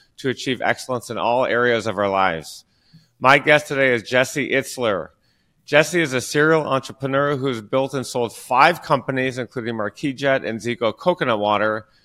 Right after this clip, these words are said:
He is an Emmy Award winner, a former rapper and former manager of Run D M C, a globally recognized keynote speaker, and a part owner of the Atlanta Hawks N B A basketball team.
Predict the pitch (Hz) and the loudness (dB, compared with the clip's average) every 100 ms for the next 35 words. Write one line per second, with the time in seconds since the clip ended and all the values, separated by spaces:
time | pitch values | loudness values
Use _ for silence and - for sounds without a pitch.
0 | _ _ - 117 107 107 113 131 151 160 | _ _ -2 -2 0 -2 0 2 4 4
1 | 143 127 143 156 160 165 170 170 - _ | 2 2 2 2 0 -2 -4 -6 -14 _
2 | _ - 113 - 143 147 147 123 123 123 | _ -8 -8 -2 2 4 4 4 4 4
3 | - 165 143 - 127 120 117 117 127 120 | 4 0 0 0 0 0 2 2 2 2
4 | 120 107 107 127 131 127 123 113 - 151 | 0 0 2 2 2 2 2 0 -2 0
5 | 151 170 156 _ _ _ _ 120 123 107 | 0 -2 -8 _ _ _ _ 0 0 0
6 | 127 156 160 160 131 131 - 143 120 110 | 2 4 4 2 4 2 2 -2 0 0
7 | 107 - 170 165 165 - 156 151 160 147 | -2 -4 -2 2 0 -2 -4 -4 0 -2
8 | 127 120 - - 151 156 139 143 139 113 | 0 -4 -4 2 4 4 4 4 2 0
9 | 120 110 87 120 135 120 113 113 - 120 | 2 2 2 2 2 0 0 0 2 0
10 | 117 117 113 101 117 - 107 104 95 107 | 0 0 2 4 4 4 -2 -2 -2 -2
11 | 92 85 | -4 -6